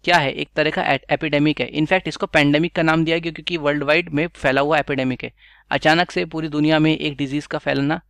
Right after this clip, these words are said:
ये क्या है? एपिडेमिक है। अब ये किस टाइप की प्रॉब्लम है? इकोनॉमिकल है। इकोनॉमिक का मतलब होता है कि पैसे से रिलेटेड नहीं। क्या ये एडमिनिस्ट्रेटिव है?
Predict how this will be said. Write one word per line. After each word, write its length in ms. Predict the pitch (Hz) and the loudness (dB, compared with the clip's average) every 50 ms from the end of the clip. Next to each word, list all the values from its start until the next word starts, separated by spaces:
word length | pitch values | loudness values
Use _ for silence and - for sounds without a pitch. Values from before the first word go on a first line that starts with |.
| _ _ _ _ _ - | _ _ _ _ _ -6
ये 140 | 131 147 160 | -4 -2 -2
क्या 180 | - - 165 156 | 0 2 2 2
है? 180 | 165 180 - - _ _ _ - | 2 2 0 -4 _ _ _ -6
एपिडेमिक 580 | 139 - - 143 131 131 127 131 139 - - - _ _ _ | -6 -6 -4 -4 -2 0 0 0 -2 -2 -6 -14 _ _ _
है। 220 | - 143 131 123 - _ _ _ _ - _ _ _ - - _ - | -4 -2 -2 -2 -4 _ _ _ _ -20 _ _ _ -20 -8 _ -2
अब 100 | 147 139 | -2 -2
ये 140 | 151 180 202 | -2 -4 -4
किस 220 | - - 220 - | -4 -4 -2 0
टाइप 160 | - 208 190 | 0 0 0
की 80 | - 202 | -2 -2
प्रॉब्लम 320 | 175 175 156 151 147 135 | -2 0 2 2 2 0
है? 220 | 123 117 123 - _ _ _ _ _ _ _ _ _ _ | 0 -2 -4 -8 _ _ _ _ _ _ _ _ _ _
इकोनॉमिकल 540 | 156 143 185 180 185 190 202 214 - 220 208 | -4 -2 2 2 2 2 2 2 2 0 0
है। 140 | 202 220 226 | 0 -2 -6
इकोनॉमिक 460 | 240 170 156 170 165 165 170 185 185 - | -10 -8 -6 -2 0 0 0 0 0 -2
का 80 | 196 | -2
मतलब 280 | 185 180 170 190 190 170 | -2 -2 0 -2 -2 -2
होता 240 | 165 160 - 175 165 | -2 -4 -2 -2 -2
है 140 | 170 175 | -2 -2
कि 220 | 170 - 185 185 185 | -4 -4 -6 -8 -6
पैसे 300 | - 160 139 135 151 160 | -4 -4 -4 -4 -4 -6
से 140 | - - 156 | -6 -4 -4
रिलेटेड 360 | 139 139 127 - - 117 - - _ _ _ - | -2 -4 -4 -4 -8 -12 -14 -18 _ _ _ -6
नहीं। 360 | 139 127 123 117 107 117 135 - _ _ _ _ _ _ _ _ _ _ | -2 -2 -2 -2 -2 -4 -8 -10 _ _ _ _ _ _ _ _ _ _
क्या 100 | - 160 | 4 4
ये 60 | 160 175 | 4 6
एडमिनिस्ट्रेटिव 760 | - 156 151 151 165 196 226 208 - - 190 - 151 131 127 | 4 2 2 2 2 0 0 0 0 0 0 0 0 -2 -4
है? 80 | 165 | -4